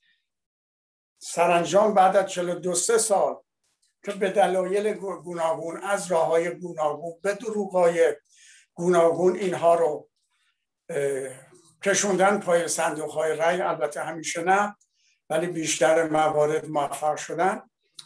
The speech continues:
اینها دیگه تصمیم قاطع گرفتن که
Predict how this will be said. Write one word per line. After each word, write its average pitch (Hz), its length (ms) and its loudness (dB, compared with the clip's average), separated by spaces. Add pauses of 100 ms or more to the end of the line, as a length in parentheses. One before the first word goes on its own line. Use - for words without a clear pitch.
اینها 202 400 0
دیگه 214 200 0
تصمیم 202 500 -4
قاطع 190 400 -2
گرفتن 190 580 -4 (960)
که 208 340 -2